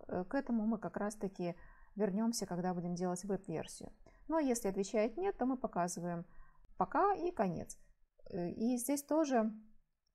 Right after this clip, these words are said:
в данной версии игры в консоли у нас нет этого прощания, но в веб-версии мы это сделаем так, чтобы все было полноценно. Как же выглядит код? Для тех, кто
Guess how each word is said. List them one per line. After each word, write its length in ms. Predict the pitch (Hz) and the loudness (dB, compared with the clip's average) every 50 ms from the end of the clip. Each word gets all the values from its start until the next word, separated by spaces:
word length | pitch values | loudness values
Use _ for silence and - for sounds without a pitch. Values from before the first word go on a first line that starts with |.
| _ _ _ _ _ _ _ - | _ _ _ _ _ _ _ -8
в 280 | 190 175 214 220 202 180 | -2 2 4 4 4 6
данной 400 | 175 208 196 196 190 180 180 175 | 6 4 4 4 4 2 0 2
версии 420 | 180 190 190 202 - - 196 190 | 2 0 0 0 -2 -2 0 0
игры 500 | 185 185 202 285 320 349 359 359 349 339 | 2 2 2 2 2 2 2 2 0 -2
в 120 | - - | -4 -4
консоли 600 | - 247 254 254 - - 262 262 233 220 190 196 - - | -2 0 0 0 0 0 2 2 4 2 2 0 -2 -2
у 40 | - | 0
нас 300 | 220 233 226 233 - - | 2 2 2 0 0 0
нет 200 | 254 240 185 - | 0 0 2 0
этого 240 | 175 170 - 175 185 | 0 0 0 -2 0
прощания, 600 | - - 302 - - - 359 381 392 359 254 226 | 0 0 -2 -2 -4 -2 -2 -2 0 0 2 2
но 140 | 226 226 220 | 2 2 2
в 40 | 233 | 0
веб-версии 560 | 269 330 339 - 247 233 233 233 - - 190 | 0 -2 -2 0 0 0 0 0 -2 -4 -2
мы 200 | 175 190 220 233 | -2 0 0 -2
это 160 | 220 - 185 | -2 -2 -4
сделаем 460 | 156 - - 165 156 - - - 233 | -6 -6 -6 -6 -6 -4 -6 -4 -2
так, 200 | - 294 320 - | -2 -2 -2 -2
чтобы 280 | - - - 190 170 175 | -6 -8 -6 -6 -6 -6
все 180 | - - 220 | -6 -4 -4
было 300 | 190 196 190 170 165 165 - _ _ _ - - _ - - - - - - - _ | -4 -2 -2 -2 -4 -4 -6 _ _ _ -20 -20 _ -20 -20 -20 -20 -20 -20 -2 _
полноценно. 840 | 226 220 208 196 202 208 - - - 175 151 - - - - - - - _ _ _ _ - _ _ _ _ _ _ _ | 2 4 4 2 0 -2 -2 -2 -2 -2 -2 -2 -4 -8 -10 -12 -16 -20 _ _ _ _ -20 _ _ _ _ _ _ _
Как 180 | - 311 330 330 | 0 2 2 4
же 100 | 311 277 | 4 2
выглядит 420 | 285 285 277 277 247 262 254 - | 4 4 4 4 4 2 0 -2
код? 460 | - - - 269 302 330 349 - - - | -4 -4 0 4 4 4 4 2 -2 -2
Для 180 | 214 196 220 | 2 2 2
тех, 300 | 226 - - 247 254 254 | 2 2 2 2 2 0
кто 600 | - - - - - 247 240 233 226 214 202 180 | -2 -8 -8 -2 0 2 4 4 4 4 2 0